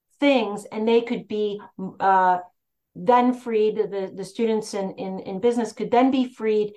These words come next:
to do the more interesting value add things that they didn't have time to do before,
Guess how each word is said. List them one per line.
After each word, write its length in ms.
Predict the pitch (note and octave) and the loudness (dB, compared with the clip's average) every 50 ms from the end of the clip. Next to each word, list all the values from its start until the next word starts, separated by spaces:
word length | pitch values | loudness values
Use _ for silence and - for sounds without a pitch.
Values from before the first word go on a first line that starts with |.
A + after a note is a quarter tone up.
| _ _ _ _ _ | _ _ _ _ _
to 80 | - | -8
do 200 | A#3 A3 A#3 A3+ | -4 -2 -2 0
the 80 | A3 A3 | 0 0
more 300 | G#3+ A3 A3+ G#3 - - - | 0 0 0 0 -2 -4 -4
interesting 680 | A3+ A3 A3+ - A#3+ A3+ A#3 - A#3 G#3 G3+ F#3+ F3+ | -4 -4 -2 -2 -4 -8 -6 -4 -4 -4 -4 -6 -6
value 460 | E3 G#3 G3 G3 G3 G3 G3 G3 G3+ - | 0 2 4 4 4 2 0 -2 -4 -4
add 320 | - F#3 F#3+ G3+ G3+ G3+ | -4 -2 -2 -4 -4 -6
things 320 | - F#3+ F#3+ F#3+ F#3 - | -10 -10 -10 -10 -10 -8
that 140 | - G3 G3 | -10 -10 -6
they 100 | - G3 | -6 -4
didn't 160 | G3+ B3 B3 | -4 -2 -2
have 140 | B3 B3 A#3+ | -2 -4 -6
time 300 | - - A3 A#3 B3 B3+ | -8 -6 -4 -2 -2 -4
to 80 | B3+ B3 | -4 -6
do 160 | A3+ A#3 B3 | -8 -8 -8
before, 600 | A3+ A#3 A3+ - - G#3 B3+ D4+ - - - - | -8 -8 -8 -8 -8 -6 -4 -4 -4 -6 -8 -12